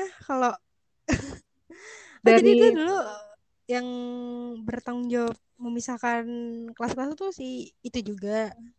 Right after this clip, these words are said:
Speaker 2: Iya, dia. Terus habis itu, nah, kalau, karena kelas kit-, jadi dua kelas ini tuh berbeda. Jadi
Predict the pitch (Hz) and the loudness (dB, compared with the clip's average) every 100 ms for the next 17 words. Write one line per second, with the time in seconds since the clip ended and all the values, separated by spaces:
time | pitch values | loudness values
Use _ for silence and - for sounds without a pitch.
0 | _ _ - 359 403 370 381 320 381 370 | _ _ -2 2 4 4 6 10 12 12
1 | 320 320 339 339 349 - 269 233 240 320 | 8 8 6 4 0 2 2 2 0 2
2 | 359 - _ _ _ _ _ _ _ 254 | 2 -2 _ _ _ _ _ _ _ 2
3 | 233 240 254 254 247 - - 269 254 254 | 2 2 6 8 8 6 2 4 6 8
4 | 349 403 311 285 - - - _ _ 269 | 6 8 8 8 4 -8 -20 _ _ -6
5 | - - - 233 233 - 226 254 247 247 | -6 -20 2 6 6 4 6 10 10 10
6 | 247 247 277 302 311 311 240 202 208 214 | 6 8 10 12 12 10 10 10 10 10
7 | 220 196 233 277 | 8 8 4 2